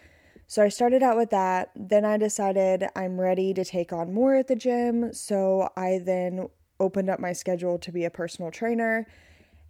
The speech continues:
and I started doing that. I think that's when I went, like, kind of hybrid at the cancer center and did some stuff from home,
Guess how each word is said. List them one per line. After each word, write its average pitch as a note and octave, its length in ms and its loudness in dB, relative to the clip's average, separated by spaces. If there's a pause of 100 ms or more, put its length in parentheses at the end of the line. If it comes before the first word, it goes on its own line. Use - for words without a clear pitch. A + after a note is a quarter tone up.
and G3 400 2
I F#3+ 100 2
started G3+ 360 0
doing F#3+ 300 0
that. F3+ 240 -4
I G#3 80 0
think B3+ 200 2
that's G3+ 300 -2
when G3 120 -2
I F#3 140 -2
went, F3 340 -4
like, F3 220 -6
kind F#3 260 -8
of F3+ 100 -8
hybrid F3 540 -2
at E3+ 120 -8
the D#3+ 60 -10
cancer E3+ 440 -8
center F3 500 -10 (460)
and G3+ 220 -4
did F3+ 420 0 (160)
some F3+ 300 -8
stuff F3 240 -8
from F3 140 -10
home, A#3 440 0